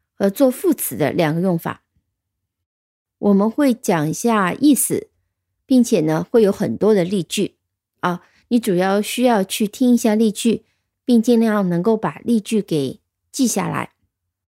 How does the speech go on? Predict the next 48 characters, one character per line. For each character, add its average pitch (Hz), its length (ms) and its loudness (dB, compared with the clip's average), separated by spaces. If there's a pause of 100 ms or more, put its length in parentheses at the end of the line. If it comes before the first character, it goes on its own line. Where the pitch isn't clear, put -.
(160)
首 208 180 2
先， 339 420 2 (680)
as 262 360 2
它 262 140 2
最 311 220 4
基 339 180 0
础 233 160 -4
的 185 120 2
用 196 200 0
法 170 160 -2
就 202 140 -2
是 185 200 -2
作 320 380 2
为 147 240 2
什 165 160 -6
么 165 100 -4
什 - 160 -8
么。 - 200 -12 (800)
比 220 80 0
如 220 100 6
说， 285 220 2
他 320 200 -2
们 320 120 4
都 349 220 2
穿 349 200 -2
得 269 120 4
像 247 240 2
小 190 260 0
丑 185 220 -2
一 139 100 -2
样， 165 200 0
我 147 40 -2
们 160 80 -2
可 - 140 -6
以 202 80 0
这 233 100 -2
样 180 160 0
讲， 156 300 -8 (180)
“They 269 180 4
were 285 140 4
all 262 380 2
dressed 190 480 -2 (380)
as 214 240 0
clowns.” 180 760 -2 (600)
Clown 240 420 2
是 180 180 -2
小 170 240 -2
丑。 - 300 -10